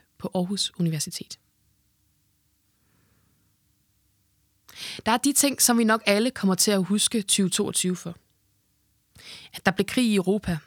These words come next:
slut på coronanedlukningerne, og at vi fik den første S V-regering i fyrre år. Og så er der de ting, der fylder for hver af os,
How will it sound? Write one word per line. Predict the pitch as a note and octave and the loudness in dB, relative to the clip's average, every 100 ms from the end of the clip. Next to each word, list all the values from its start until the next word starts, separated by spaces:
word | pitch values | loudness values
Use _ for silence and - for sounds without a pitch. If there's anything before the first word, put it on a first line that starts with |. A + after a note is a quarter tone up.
| _ _ _ _ - | _ _ _ _ -4
slut | - C4+ | 0 0
på | C4+ | -2
coronanedlukningerne, | - G3+ A3 A#3+ G3 F3 E3+ - E3+ D#3+ D#3 - - - - | -2 -2 0 2 2 2 0 -4 -8 -8 -10 -14 -20 -20 -2
og | G3+ F#3 | 0 0
at | G3 | 0
vi | G3 | 0
fik | C4 A3+ | 0 -2
den | G#3+ | -2
første | - A3 - A#3 - A#3 | 0 -2 -2 -4 -4 -2
S | A3 - | 0 0
V-regering | G#3 - F#3+ F3+ F3+ F#3 F3 | -4 -4 -6 -4 -6 -8 -8
i | - | -8
fyrre | - E3 F3 | -4 -2 -2
år. | G3 G3 _ _ _ _ _ _ _ _ _ _ _ _ _ _ - - - - | -4 -8 _ _ _ _ _ _ _ _ _ _ _ _ _ _ -20 -18 -18 -4
Og | A3 | 0
så | C#4+ | 2
er | |
der | D4 | 2
de | C#4+ | 0
ting, | - C4+ - | 0 0 -2
der | |
fylder | F#3+ - A#3 | -4 0 -2
for | - | 0
hver | G3 B3 | 0 2
af | A3 F#3 | 2 2
os, | F#3+ - | 0 -2